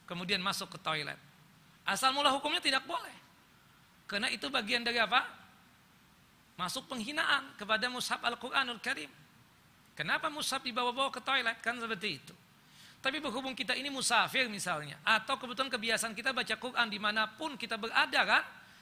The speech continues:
seperti itu, di tempat-tempat yang suci, ya bukan kamar mandi. Subhanallah, kita kebelet nih. Cuma kita sayang banget dengan mushaf kita ini. Kalau kita letakkan di bawah atau kita misalnya tidak ada tempat penitipan, kita letakkan di luar daripada kamar mandi,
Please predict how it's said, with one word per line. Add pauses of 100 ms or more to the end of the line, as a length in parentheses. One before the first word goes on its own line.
(100)
seperti
itu,
di
tempat-tempat
yang
suci,
ya
bukan
kamar
mandi. (720)
Subhanallah,
kita
kebelet
nih. (580)
Cuma
kita
sayang
banget
dengan
mushaf
kita
ini. (160)
Kalau
kita
letakkan
di
bawah
atau
kita
misalnya
tidak
ada
tempat
penitipan,
kita
letakkan
di
luar
daripada
kamar
mandi,